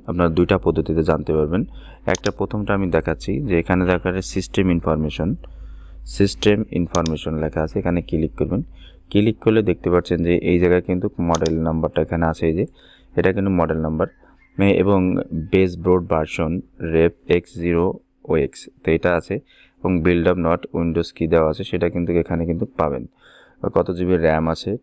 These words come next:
টোটাল ফিজিক্যাল মেমোরি এত, আহ, অ্যাভেলেবল ফিজিক্যাল মেমোরি এত, টোটাল ভার্চুয়াল মেমোরি এত, তো এখানে কিন্তু সবগুলোই পাবেন। তো আমাদের এত কিছু দরকার নেই, আমাদের শুধু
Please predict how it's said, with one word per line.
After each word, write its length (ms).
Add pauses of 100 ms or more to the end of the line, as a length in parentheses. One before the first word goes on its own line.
টোটাল 300
ফিজিক্যাল 440
মেমোরি 360
এত, 180
আহ, 720
অ্যাভেলেবল 420
ফিজিক্যাল 420
মেমোরি 380
এত, 200
টোটাল 380
ভার্চুয়াল 440
মেমোরি 360
এত, 200 (520)
তো 60
এখানে 240
কিন্তু 180
সবগুলোই 440
পাবেন। 260
তো 120
আমাদের 320
এত 140
কিছু 200
দরকার 300
নেই, 140
আমাদের 260
শুধু 300